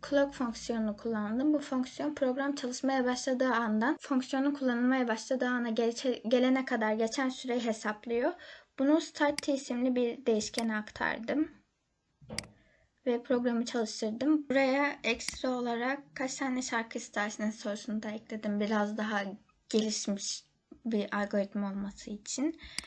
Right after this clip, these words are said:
Sonrasında değerleri giriyoruz, sonuçlar çıkıyor ve burada bitiş zamanını da hep bulmuş oluyoruz.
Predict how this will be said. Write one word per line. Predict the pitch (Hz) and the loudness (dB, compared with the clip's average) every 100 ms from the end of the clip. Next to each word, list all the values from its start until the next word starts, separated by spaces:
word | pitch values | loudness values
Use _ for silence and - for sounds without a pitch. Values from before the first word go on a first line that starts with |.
| - - - _ _ _ - | -14 -20 -20 _ _ _ -16
Sonrasında | - 311 311 311 - 311 302 320 320 320 - | 0 4 4 2 0 4 4 4 0 -2 -2
değerleri | 277 277 269 262 240 233 | -2 -2 -4 -4 -4 -4
giriyoruz, | 233 226 214 226 254 | -2 0 0 -2 -4
sonuçlar | - 233 226 - 226 220 | -4 -4 -4 -4 -6 -6
çıkıyor | 220 - - - 226 240 254 | -8 -12 -10 -6 -4 -2 -4
ve | 233 226 240 - - _ _ _ _ _ _ _ _ _ _ _ _ - - _ _ _ _ _ _ - | -2 -2 -2 -8 -14 _ _ _ _ _ _ _ _ _ _ _ _ -16 -16 _ _ _ _ _ _ -6
burada | 240 226 233 240 233 - - - _ _ | -4 -2 0 -2 -4 -10 -20 -20 _ _
bitiş | 226 226 277 247 - - - | -4 -4 -4 -4 -4 -6 -8
zamanını | 214 220 208 214 208 196 208 | -8 -2 -2 0 -2 -2 -2
da | 214 | -4
hep | 214 220 220 _ - | -2 -4 -6 _ 0
bulmuş | 214 196 202 214 | 2 2 -2 -4
oluyoruz. | 208 202 202 233 311 - - | -4 -4 -4 -2 -4 -6 -20